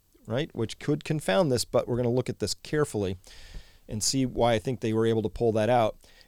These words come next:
And then all these dotted lines here, these are the public health advisories. This was the first one here that they put out in that lightish,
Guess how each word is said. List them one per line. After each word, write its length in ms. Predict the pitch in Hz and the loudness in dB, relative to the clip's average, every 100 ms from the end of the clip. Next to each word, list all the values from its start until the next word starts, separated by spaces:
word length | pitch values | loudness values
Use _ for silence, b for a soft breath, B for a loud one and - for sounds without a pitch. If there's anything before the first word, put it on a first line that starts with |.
| - | 0
And 120 | 160 | 4
then 120 | 180 | 4
all 300 | - 196 233 | 6 6 6
these 280 | 214 175 107 | 4 0 -2
dotted 720 | 113 - 107 147 160 170 143 | -8 -12 2 6 8 8 4
lines 280 | 123 123 117 | 4 2 0
here, 280 | - 151 120 | 2 4 4
these 180 | 147 165 | 2 2
are 80 | 160 | 0
the 80 | |
public 380 | - - 139 123 | 0 0 2 2
health 200 | 143 139 | 2 2
advisories. 600 | 143 110 107 104 95 92 | 2 4 4 2 -4 -6
This 180 | 117 - | -4 -4
was 140 | 139 | -4
the 100 | - | -4
first 380 | 110 139 147 - | -2 2 2 2
one 160 | 147 127 | 0 0
here 400 | 139 135 131 131 | 2 4 4 2
that 180 | 123 110 | 0 -2
they 100 | 120 | -2
put 200 | - 127 | 2 6
out 320 | 123 117 - | 6 6 2
in 460 | 113 110 104 101 101 | -6 -4 -4 -4 -2
that 240 | 117 - | -2 0
lightish, 480 | 117 120 113 - | -2 -2 -2 -6